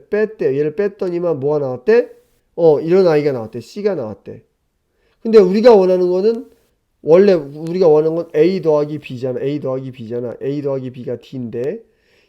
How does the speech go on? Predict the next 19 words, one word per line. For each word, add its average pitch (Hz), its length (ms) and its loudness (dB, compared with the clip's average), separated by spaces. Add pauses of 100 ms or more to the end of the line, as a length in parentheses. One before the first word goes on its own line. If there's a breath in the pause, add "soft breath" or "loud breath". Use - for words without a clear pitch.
D는 208 340 2
알고 156 220 0
보니 151 180 -4
어떻게 127 260 -8
하면 143 120 -4
되는 117 200 -8
거야? 123 260 -8 (440)
아, 127 260 -8 (1080)
A에서 120 640 -8 (180)
뭐 131 220 0
해주면 120 300 -4
되는 107 180 -14
거지? 170 400 -10 (1500)
A에서 131 360 -6
뭐 127 160 -2
해주면 147 240 -6
되는 131 220 -6
거야? 123 300 -8 (360)
어, 170 440 2